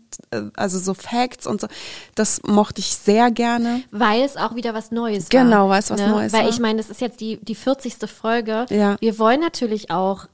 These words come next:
Speaker 2: dass es auch für uns spannend bleibt,
Speaker 1: Ja,
Speaker 2: ne?
Speaker 1: voll.
Speaker 2: Also natürlich ist es auch unser Anspruch, dass ihr, äh, euch fragt, „Oh geil, was kommt denn jetzt die Woche raus?“ und so. Aber wir wollen ja auch für uns immer mal wieder so das Rad neu erfinden.
Speaker 1: Ja.
Speaker 2: Ähm, deswegen, das war auch cool,
Speaker 1: Das
Speaker 2: ja.
Speaker 1: war echt cool. Ja, das sind so, ich glaub, das waren so meine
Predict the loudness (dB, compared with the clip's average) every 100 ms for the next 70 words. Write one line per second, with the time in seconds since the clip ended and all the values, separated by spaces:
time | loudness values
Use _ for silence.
0 | -14 -4 -2 -2 -6 -6 -4 -2 -4 -4
1 | -4 -4 -6 0 4 4 2 -2 2 4
2 | 2 2 -2 0 0 0 -2 -4 -4 -4
3 | -4 -6 -6 -8 -8 -8 -4 -2 -2 -6
4 | -6 -4 -4 -4 -8 -4 -4 -2 -2 -2
5 | -4 -4 -4 -2 -2 -4 -8 -4 -2 -2
6 | 0 0 -2 -6 -8 -8 -20 -6 0 2
7 | 2 0 0 0 0 0 -2 -8 -4 -2
8 | 0 -2 -2 -2 0 -2 -2 -6 -8 -10
9 | -8 -10 -8 -12 -12 -12 -12 -12 -8 -8
10 | -8 -2 0 2 0 -2 -4 -2 -4 -6
11 | -6 -6 -4 -4 0 0 0 -6 -10 -6
12 | -2 -2 -2 -4 -6 -10 -10 -6 -2 -2
13 | -2 -2 -4 -4 -6 -6 -8 -6 -6 -8
14 | -8 -6 -4 -2 -2 -2 -2 -2 -2 -4